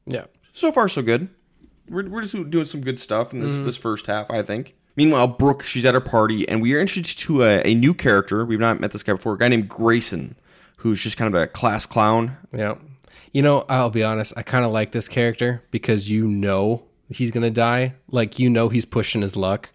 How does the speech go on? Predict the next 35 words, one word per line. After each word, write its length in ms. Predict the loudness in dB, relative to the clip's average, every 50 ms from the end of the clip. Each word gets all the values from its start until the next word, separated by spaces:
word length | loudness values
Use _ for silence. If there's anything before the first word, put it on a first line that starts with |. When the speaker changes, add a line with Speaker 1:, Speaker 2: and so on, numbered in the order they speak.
| _ 0
Speaker 2:
Instantly. 520 | 0 0 0 0 -4 -6 -8 -8 -8 -6 -2
Speaker 1:
And 100 | 0 2
you're 140 | 2 2
like, 280 | 2 2 2 0 2 2
"You 60 | 4
know 140 | 4 6 6
what? 300 | 6 6 6 4 4 2
These 200 | 0 0 0 0
characters 380 | 0 -2 -2 -2 -2 -4 -6 -4
kinda 240 | -2 0 0 0
deserve 440 | 0 0 -2 -2 -2 -2 -2 0 0
it." 260 | 0 0 0 -4 -8 _ _ _ _ _
Speaker 2:
It's, 320 | 0 0 0 0 -2 -8 -10 -14 -16 -8
you 140 | -2 0 2
know, 280 | 2 2 2 0 -2 -8 -18 -20 -12 -6
'cause 160 | -4 -2 -2
what 140 | -2 -4 -2
Grayson 340 | 0 0 0 0 0 -2 -2
does 240 | 0 0 0 0 0
in 60 | -2
his 160 | -4 -4 -4
introductions, 560 | -6 -6 -2 0 0 0 0 -4 -8 -10 -8
he's 240 | -4 -4 -4 -4 -4
dressed 360 | -4 -2 0 0 -2 -2 -8
as 100 | -12 -8
Brandon 360 | -6 -4 -4 -4 -4 -8 -8
James, 460 | -8 -8 -8 -8 -10 -14 -16 -18 -20 -18 -12 -10
and 80 | -8
he 160 | -8 -8 -8
startles 480 | -8 -8 -6 -2 -2 0 0 0 -2 -4
Brooke 260 | -2 -2 -2 -2 -2
and 80 | -4 -12
scares 360 | -8 -4 -4 -4 -4 -4 -6
her. 120 | -6 -6
It's 100 | -4 -4